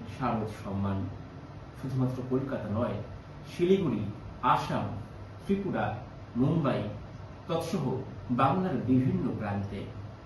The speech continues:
চতুর্থ বর্ষে শ্রী শারদ সম্মান, যার এবছরের ব্র্যান্ড অ্যাম্বাসেডর শিলিগুড়ির চিকিৎসক ডক্টর স্নেহা সূত্রধর।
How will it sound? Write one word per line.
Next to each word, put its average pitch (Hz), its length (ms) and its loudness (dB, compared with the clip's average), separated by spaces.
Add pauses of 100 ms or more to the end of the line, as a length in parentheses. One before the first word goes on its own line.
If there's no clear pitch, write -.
(160)
চতুর্থ 160 420 0
বর্ষে 123 540 0 (320)
শ্রী 202 340 4
শারদ 110 380 0 (140)
সম্মান, 101 400 0 (580)
যার 120 320 6
এবছরের 202 540 4 (420)
ব্র্যান্ড 156 340 6 (200)
অ্যাম্বাসেডর 113 720 2 (440)
শিলিগুড়ির 180 640 6 (840)
চিকিৎসক - 520 -2 (480)
ডক্টর 127 360 6 (380)
স্নেহা 185 540 0 (560)
সূত্রধর। 131 680 0